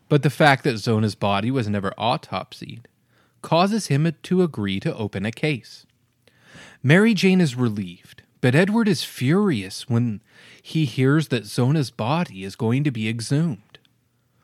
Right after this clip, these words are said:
The prosecutor's office also begins to investigate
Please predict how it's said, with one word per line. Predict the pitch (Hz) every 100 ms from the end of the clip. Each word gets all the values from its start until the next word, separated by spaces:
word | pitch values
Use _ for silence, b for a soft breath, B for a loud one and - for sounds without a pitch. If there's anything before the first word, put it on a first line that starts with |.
| _ _ _
The | 143
prosecutor's | 113 170 185 - 214 214 208 196 -
office | 123 139 - 143 - -
also | 131 151 175 220
begins | 190 156 104 95 98 -
to | 123
investigate | 120 123 147 - - 98 92